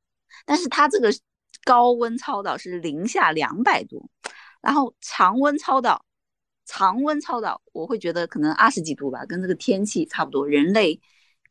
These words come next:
体温很舒服就二十五度，对吧？但是常温超导是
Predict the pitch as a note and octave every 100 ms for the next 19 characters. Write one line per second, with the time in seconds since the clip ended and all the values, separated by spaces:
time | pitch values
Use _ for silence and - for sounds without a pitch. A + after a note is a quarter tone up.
0 | - - D3 E3+ G3 G3+ _ - - -
1 | - A#3 A#3+ D3 - F#3 - F3 B2+ C#3+
2 | B2 C3 B2+ _ _ - - - - -
3 | B3 - _ - - E3+ A3+ B3 B3 -
4 | G#3 F3+ - - F3+ D#3+